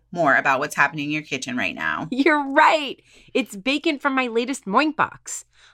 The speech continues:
Speaker 2: Moink delivers grass-fed and grass-finished beef and lamb,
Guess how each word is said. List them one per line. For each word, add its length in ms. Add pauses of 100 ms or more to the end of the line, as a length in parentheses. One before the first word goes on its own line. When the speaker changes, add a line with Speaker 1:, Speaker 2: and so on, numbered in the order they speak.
(120)
Speaker 2:
Moink 240
delivers 460
grass-fed 800
and 140
grass-finished 760
beef 220
and 160
lamb, 340